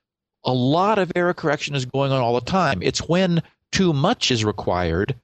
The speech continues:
more than the drive has, that it says, "I can't read this sector," which is then when you bring SpinRite in and it gets it for you. So if maintenance were going on, then this would probably have never gotten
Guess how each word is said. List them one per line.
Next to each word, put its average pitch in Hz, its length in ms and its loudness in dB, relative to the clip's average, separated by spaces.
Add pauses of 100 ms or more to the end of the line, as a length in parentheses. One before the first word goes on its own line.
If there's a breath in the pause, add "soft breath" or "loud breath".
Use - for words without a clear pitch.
(220)
more 147 280 2
than 131 120 -4
the 123 80 0
drive 123 380 0
has, 110 640 0 (380)
that 127 300 -2 (340)
it 131 160 -2
says, 127 420 0
"I 113 140 -4
can't 117 300 -4
read 113 200 -4
this 107 160 -2
sector," - 400 -4
which 95 220 -2
is 101 240 -4
then 117 320 0
when 123 100 0
you 120 140 -2
bring 117 220 -2
SpinRite 139 540 -2
in 104 160 0
and 120 140 0
it 113 100 0 (360)
gets - 240 -2
it 101 100 -4
for 90 240 -2
you. 71 240 -10 (400)
So 156 460 2 (440)
if 113 140 -2 (180)
maintenance 220 440 -2
were 113 100 -2
going 104 320 0
on, 87 480 0 (400)
then 139 480 0 (300)
this 151 200 0
would 147 200 -2
probably 151 480 0
have 120 160 0
never 151 280 2
gotten 127 560 -2